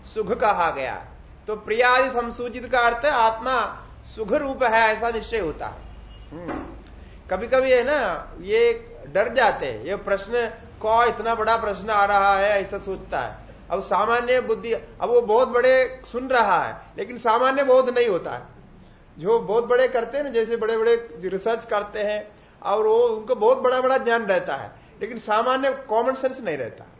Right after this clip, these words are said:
मतलब सामान्य ज्ञान वो नहीं रहेगा, क्योंकि सामान्य ज्ञान में अलग से सीखना पड़ता है। <laughs> वो जैसा है ना, तो सामान्य व्यवहार वो होता है, वो अलग से सीखना पड़ता है। जो पढ़े लिखे होंगे,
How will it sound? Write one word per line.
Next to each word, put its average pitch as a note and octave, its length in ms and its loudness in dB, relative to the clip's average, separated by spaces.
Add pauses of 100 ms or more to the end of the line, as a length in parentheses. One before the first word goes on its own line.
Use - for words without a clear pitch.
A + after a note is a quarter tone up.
(380)
मतलब G#3+ 220 -2
सामान्य A3+ 460 0
ज्ञान A#3 200 -2
वो A#3 200 2
नहीं B3+ 180 2
रहेगा, D3 280 0
क्योंकि A3 500 -12
सामान्य C4 520 2
ज्ञान C4 300 2
में C#4+ 80 2
अलग C4+ 220 0
से C#4 80 -10
सीखना C#4 320 -2
पड़ता D3+ 260 -4
है। - 200 -16 (880)
<laughs> - 0 -
वो G#3 760 2 (100)
जैसा G3 460 -2
है F#3+ 160 0
ना, B3 100 -2
तो - 320 -12
सामान्य A3+ 440 4
व्यवहार G#3 400 4
वो A3+ 100 6
होता G3 320 2
है, F3 360 -4 (320)
वो G3+ 180 0
अलग A3+ 360 0
से C4+ 80 -10
सीखना C4+ 320 0
पड़ता G#3 300 2
है। F3 60 2
जो G#3+ 120 0
पढ़े A#3 280 2
लिखे B3 280 2
होंगे, A3+ 580 0